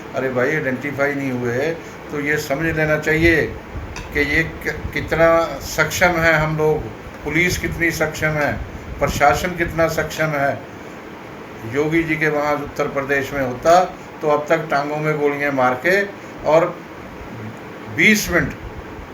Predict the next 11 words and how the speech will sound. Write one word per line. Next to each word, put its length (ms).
आधा 300
घंटा, 500
दो 200
घंटे, 480
छः 280
घंटे 380
उसके 280
अंदर 280
उनको 360
ले 140
आते। 440